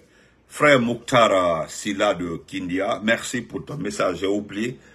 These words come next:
Ntara Faye, merci pour ton message, merci. C'est à toi le grand merci, Ntara Faye. Dans la Bingia Nima, euh, Kania Fouté.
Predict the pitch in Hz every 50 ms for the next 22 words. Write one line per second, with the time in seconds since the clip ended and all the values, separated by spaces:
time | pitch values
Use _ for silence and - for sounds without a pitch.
0 | - - - - - 131 123 110 101 101 - - 101 95 87 87 98 98 - -
1 | - 113 - - 101 87 - 87 82 78 80 78 - - - - - - 85 85
2 | - - - 90 90 - - _ _ - - - _ - - - 101 98 92 -
3 | - 120 120 107 98 87 80 101 104 98 95 95 90 - - - 95 90 - -
4 | - - - 92 92 - 95 87 85 85 - - 82 85 - - - - _ _
5 | _ _ - - 85 82 87 98 113 113 110 110 113 110 101 95 90 90 87 87
6 | - - - _ _ - - _ _ _ - - - 92 87 85 82 76 73 -
7 | - 113 110 110 113 107 101 - 95 85 - - - - -